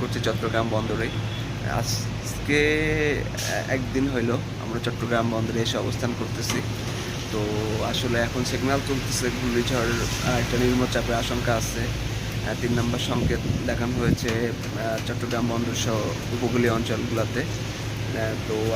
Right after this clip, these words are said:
আমরা আসলে নিরাপদে নির্বিঘ্নে এখন বন্দরে অবস্থান করছি, সেহেতু আমাদের, আহ, একটু আতঙ্কটা কম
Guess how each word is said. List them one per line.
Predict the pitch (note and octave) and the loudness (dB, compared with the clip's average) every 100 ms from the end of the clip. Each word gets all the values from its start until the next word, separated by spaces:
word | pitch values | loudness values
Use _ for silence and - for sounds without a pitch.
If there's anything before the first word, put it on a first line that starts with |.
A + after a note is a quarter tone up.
| A#2 | 2
আমরা | B2+ | 4
আসলে | B2+ B2 C3 | 4 2 0
নিরাপদে | B2+ A#2+ A#2 B2+ B2 | 0 0 0 0 2
নির্বিঘ্নে | A#2+ A2+ A#2+ A2+ A#2+ | 2 2 -2 0 0
এখন | A2+ A#2 A#2+ | 0 0 0
বন্দরে | A#2 A#2+ A#2+ | 0 2 2
অবস্থান | A#2+ B2 B2 B2 | 0 0 -2 -2
করছি, | A#2+ A2+ - - - | -2 -2 -2 -4 -2
সেহেতু | A2+ A#2 - A2 | -2 -2 -2 -2
আমাদের, | G2+ G2+ A2+ | 0 0 0
আহ, | - - F2 - - - - - - | -2 -2 0 -2 -4 -4 -4 -4 -4
একটু | - | 2
আতঙ্কটা | A2+ A2 A#2+ A#2 A#2+ | 2 4 0 2 2
কম | A2 A#2+ | 2 2